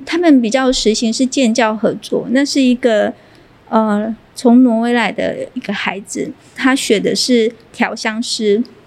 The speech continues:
那他才国中，他就有那种他想要去别的国家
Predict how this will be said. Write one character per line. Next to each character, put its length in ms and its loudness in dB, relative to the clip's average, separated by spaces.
那 120 0
他 160 0
才 260 0
国 160 4
中， 260 0
他 180 -2
就 140 2
有 140 0
那 240 -2
种 260 -2
他 160 -2
想 180 -2
要 180 0
去 400 -2
别 140 2
的 80 -2
国 180 0
家 400 -4